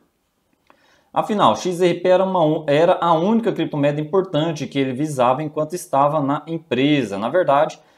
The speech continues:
foi sob sua liderança que um dos diretores isentou Bitcoin e Ether de serem rotulados como títulos, né? Um, esse diretor foi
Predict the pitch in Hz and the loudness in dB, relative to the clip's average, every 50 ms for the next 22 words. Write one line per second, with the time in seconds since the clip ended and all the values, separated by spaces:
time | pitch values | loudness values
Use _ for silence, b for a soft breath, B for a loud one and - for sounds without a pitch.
0 | b b b 190 214 214 - - 196 208 202 196 - 165 147 139 139 143 147 131 | b b b -4 -4 -2 2 2 2 2 2 0 -2 -2 0 0 0 2 2 2
1 | 123 123 135 147 - - 185 175 - - 220 208 185 196 226 226 202 170 175 202 | 2 0 -2 -4 -4 -4 -6 -6 -4 -6 -4 -2 -2 0 0 2 2 4 4 4
2 | 196 165 165 151 151 139 - 139 139 139 147 165 165 175 196 190 170 - 170 165 | 2 2 0 0 0 -2 -2 -2 -2 -2 0 -2 -2 -4 -4 -4 0 0 0 0
3 | 156 151 175 202 - - 190 - - 143 143 151 170 - - b b b b b | 0 -2 -4 -6 -6 -8 -12 -8 -2 0 0 0 0 -4 -10 b b b b b
4 | - 208 220 180 151 151 156 156 170 156 147 170 165 170 - 156 156 156 147 147 | -6 -2 0 2 2 2 2 0 -2 -2 -2 -4 -6 -4 -2 -2 -2 0 -2 -2
5 | 147 147 160 139 131 135 135 135 - - 156 151 170 170 165 - - - 156 170 | -2 -2 0 2 2 2 2 0 -4 -8 -6 -6 -6 -6 -8 -8 -6 -2 0 2
6 | 165 - - - - 92 90 104 113 135 165 208 214 208 208 208 208 185 196 196 | 2 2 0 -2 -8 -10 -8 -6 -4 -4 0 2 2 2 0 0 -4 -2 0 0
7 | 190 185 - 196 208 202 202 - 190 196 196 202 | 0 2 2 2 2 2 0 2 2 2 2 0